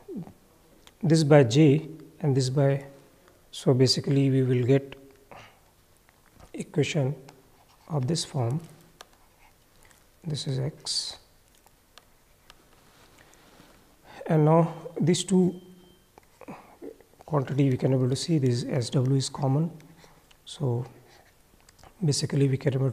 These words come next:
to write this also as plus, and then this will be cubic,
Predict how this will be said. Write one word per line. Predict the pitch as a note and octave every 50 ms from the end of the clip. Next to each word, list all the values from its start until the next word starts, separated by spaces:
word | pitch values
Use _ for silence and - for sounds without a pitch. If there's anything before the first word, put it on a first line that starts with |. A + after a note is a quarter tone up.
| - C#3
to | C3 C3 C3 - - - - - - - - _ _ - -
write | C3 B2 B2+ C3+ B2+ - - - - - - - _ _ _ _ - -
this | - D#3+ D3 -
also | D3+ C#3 B2+ - - - D#3+ C#3
as | B2+ B2+ A#2+ A#2+ - - - - - - - - _ _ _ _ _ _ _ _ _ _ _ _ _ _ _ - _ _ _ _ _ _ - _ _ _ _ _ _ _ - - _ _ _ _ _ _ _ _
plus, | - - D#3+ D#3+ E3+ D#3+ - - - -
and | F#3+ C3+ B2+ C3+ B2+
then | C3 C3+ B2 C3+ B2
this | B2+ B2 - -
will | C3+ A#2
be | A#2+ B2
cubic, | - - - - D3+ C3 D3+ G3+ - - - -